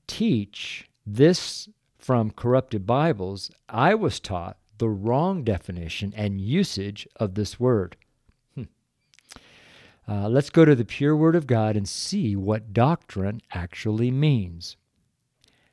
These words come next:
By referencing the first mention of the word, it's in Deuteronomy thirty-two two.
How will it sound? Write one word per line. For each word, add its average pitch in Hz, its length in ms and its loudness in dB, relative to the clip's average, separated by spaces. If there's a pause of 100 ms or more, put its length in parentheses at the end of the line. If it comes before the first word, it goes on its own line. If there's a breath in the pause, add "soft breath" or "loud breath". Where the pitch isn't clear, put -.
(200)
By 113 180 2
referencing 185 760 2
the 113 80 0
first - 500 -2
mention 143 400 0
of 92 100 -2
the 101 100 -6
word, 95 440 -8 (800)
it's 113 220 -2
in 107 160 0
Deuteronomy 117 840 4
thirty-two 107 800 0
two. 98 520 0